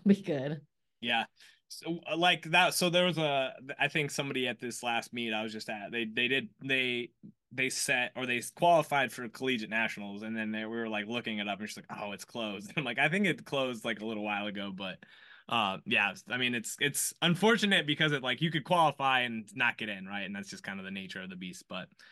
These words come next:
Speaker 2: no, all those things are awesome. Um, where can we find you on Instagram?
Speaker 1: You can find me at sofa dot squats.
Speaker 2: Very, yeah,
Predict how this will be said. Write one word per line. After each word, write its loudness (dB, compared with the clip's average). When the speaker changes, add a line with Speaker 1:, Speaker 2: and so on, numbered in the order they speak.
Speaker 2:
no, 8
all 8
those 6
things 6
are 4
awesome. 4
Um, 2
where 4
can 2
we 6
find 2
you 2
on -2
Instagram? 0
Speaker 1:
You 2
can -4
find 6
me 10
at 4
sofa 6
dot 4
squats. -2
Speaker 2:
Very, -6
yeah, -6